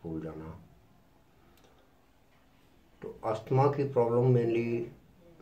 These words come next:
बहुत ज़्यादा smoking करने वालों को हो जाती है। धूल मिट्टी से एलर्जी के कारण हो सकती है,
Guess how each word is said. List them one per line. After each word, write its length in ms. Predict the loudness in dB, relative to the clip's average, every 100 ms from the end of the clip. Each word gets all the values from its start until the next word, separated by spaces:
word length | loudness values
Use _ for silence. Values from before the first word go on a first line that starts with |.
| -20 -20 -10
बहुत 240 | -2 0 2
ज़्यादा 280 | 4 6 4
smoking 460 | 4 0 2 -2
करने 260 | 0 0 2
वालों 320 | 0 -2 -6
को 180 | -10 -10
हो 60 | -10
जाती 300 | -12 -14 -16
है। 280 | -16 -20 -20 -20 _ -20 _ -20 -20 -20 -20 -20 -20 -20 -20 -16
धूल 320 | -4 2 6
मिट्टी 300 | 8 8 6
से 120 | 4 6
एलर्जी 380 | 8 6 2 4
के 80 | 4
कारण 280 | 6 4 2
हो 140 | -6
सकती 320 | -8 -10 -8 -6
है, 180 | -6